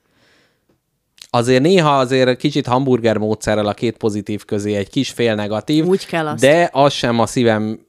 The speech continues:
Speaker 1: már egy szívem mélyéről jön, tehát igaz, de azért az is kicsit le van tompítva a vége, hogy nehogy megsértse magát a,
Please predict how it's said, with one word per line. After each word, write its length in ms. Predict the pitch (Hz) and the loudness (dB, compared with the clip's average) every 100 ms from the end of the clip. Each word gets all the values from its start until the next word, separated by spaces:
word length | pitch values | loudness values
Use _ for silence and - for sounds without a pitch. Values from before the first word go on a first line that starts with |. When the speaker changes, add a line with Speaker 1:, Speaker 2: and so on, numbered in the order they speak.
| - 117 - | -12 -12 -8
Speaker 1:
már 200 | 113 110 | -4 -2
egy 80 | 104 | 0
szívem 320 | - 196 165 | 4 4 4
mélyéről 480 | 117 110 104 98 95 | 2 0 0 0 0
jön, 280 | 92 95 135 | -2 -2 -4
tehát 160 | 131 | -4
igaz, 440 | 123 156 110 151 180 | -2 2 2 2 2
de 100 | 185 | 2
azért 440 | 196 180 156 147 | 4 4 2 2
az 140 | 131 123 | 2 0
is 140 | 107 | -4
kicsit 300 | 113 101 98 | -8 -10 -8
le 100 | 95 | -8
van 220 | 98 95 | -8 -10
tompítva 420 | 101 95 95 92 | -12 -14 -16 -16
a 60 | 85 | -10
vége, 220 | 110 131 | -6 -6
hogy 100 | 95 | -6
nehogy 180 | 95 95 | -8 -12
megsértse 460 | 92 - 98 - 85 | -14 -14 -16 -16 -20
magát 380 | 85 82 87 - | -18 -18 -18 -20
a, 180 | - | -20